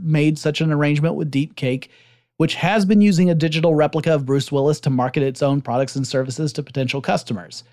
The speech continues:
Deepcake, for what it's worth, claims that it has a formal arrangement with Willis to use his likeness, specifically for a commercial that ran in Russia in twenty twenty-one.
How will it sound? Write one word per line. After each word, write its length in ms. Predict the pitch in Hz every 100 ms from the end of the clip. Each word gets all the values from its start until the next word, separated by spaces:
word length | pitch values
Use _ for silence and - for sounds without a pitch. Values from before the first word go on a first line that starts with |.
| _ _ _ _ 147
Deepcake, 580 | 208 277 - 147 135 - _
for 100 | -
what 180 | 135 135
it's 180 | 120 -
worth, 260 | 123 147 170 _ _ -
claims 320 | 214 208 185
that 240 | 175 180 _ _
it 140 | 185 147
has 400 | - 233 294 190
a 120 | 156
formal 440 | - 147 147 139
arrangement 540 | 139 135 131 131 151 -
with 160 | 147
Willis 400 | 123 127 139 165 -
to 100 | 127
use 260 | 127 123
his 160 | 123 117
likeness, 500 | 131 135 151 175 - - - -
specifically 680 | - 185 - 175 175 185
for 180 | 185 165
a 60 | 165
commercial 580 | 170 156 127 147 139 131
that 220 | 120 139
ran 240 | 139 143 143
in 140 | 156
Russia 400 | 139 120 - 123
in 120 | 135
twenty 320 | 123 - 127 120
twenty-one. 720 | 127 113 120 156 127 92